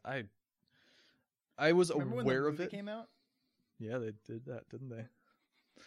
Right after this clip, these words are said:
Speaker 2: Have you seen any clips of it?
Speaker 1: Yes.
Speaker 2: Yeah. <laughs>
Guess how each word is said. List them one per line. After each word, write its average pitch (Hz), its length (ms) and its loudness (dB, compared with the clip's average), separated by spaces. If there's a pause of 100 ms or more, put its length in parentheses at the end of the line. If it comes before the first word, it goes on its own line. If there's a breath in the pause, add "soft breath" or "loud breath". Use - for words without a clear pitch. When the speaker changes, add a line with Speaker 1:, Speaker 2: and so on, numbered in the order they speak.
(140)
Speaker 2:
Have 170 120 -12
you 170 100 -12 (140)
seen 165 240 -14
any 170 140 -14
clips 165 280 -14
of 185 100 -10
it? 202 140 -10 (420 soft breath)
Speaker 1:
Yes. 113 440 -10
Speaker 2:
Yeah. 175 600 -8
<laughs> 208 800 2